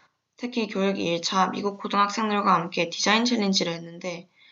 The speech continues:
외국 유학 경험이 없었던 저는 처음으로 외국인들과 이야기를 하는 것이 조금 어색했습니다.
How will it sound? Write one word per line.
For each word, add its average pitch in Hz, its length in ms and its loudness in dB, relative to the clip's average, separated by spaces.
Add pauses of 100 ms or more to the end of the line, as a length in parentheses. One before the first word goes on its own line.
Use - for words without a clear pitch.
(480)
외국 233 380 -2
유학 202 180 2
경험이 180 320 -4
없었던 175 400 -4
저는 180 400 -2 (300)
처음으로 254 440 4
외국인들과 180 680 2
이야기를 180 420 0
하는 190 220 2
것이 175 260 0
조금 165 280 -12
어색했습니다. - 840 -10